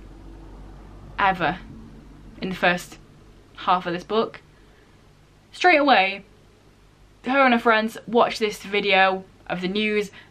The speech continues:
There's a new superhero about, a thousand percent. I knew who it was instantly.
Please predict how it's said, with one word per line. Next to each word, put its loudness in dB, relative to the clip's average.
There's 2
a 4
new 6
superhero 2
about, 2
a -12
thousand 2
percent. 0
I -2
knew -2
who 0
it 0
was 2
instantly. -8